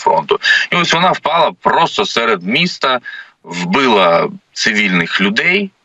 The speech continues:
а ось, не досягла якогось там військового успіху, як вони. От просто геноцид, е, коли відправили ракету в центр міста. Отак,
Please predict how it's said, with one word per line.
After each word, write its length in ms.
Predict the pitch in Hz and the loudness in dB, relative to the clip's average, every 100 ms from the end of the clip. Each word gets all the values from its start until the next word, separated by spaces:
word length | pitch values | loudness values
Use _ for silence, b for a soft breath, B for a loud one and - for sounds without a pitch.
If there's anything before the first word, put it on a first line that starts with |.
| - | -2
а 140 | - | 2
ось, 480 | 123 127 123 117 - | 4 4 2 0 0
не 180 | 196 123 | 0 0
досягла 500 | 117 123 - 113 101 | -2 -4 0 0 0
якогось 340 | 85 98 82 | 0 0 0
там 160 | - 82 | 0 0
військового 1040 | 95 - 98 92 92 90 92 85 87 85 - - | -2 0 2 4 4 4 4 2 -2 -6 -12 -6
успіху, 540 | 151 190 - 143 - 220 | -2 -2 -2 -4 0 0
як 200 | 208 196 | 0 0
вони. 220 | 208 202 | 0 2
От 320 | 214 139 - 175 | 0 -2 -8 -6
просто 360 | 175 190 - 113 | -2 0 0 0
геноцид, 560 | 214 110 185 - 123 B B B B - | 0 0 0 -2 -4 B B B B -2
е, 180 | 90 | -2
коли 240 | 87 101 98 | 0 0 2
відправили 540 | 98 - 104 95 92 | 0 -2 -2 2 2
ракету 340 | 92 92 110 95 | 2 -2 -4 -4
в 60 | |
центр 300 | - 90 - | -2 -2 -2
міста. 320 | - - - 104 | -2 -4 -2 0
Отак, 340 | 135 196 196 | 2 0 0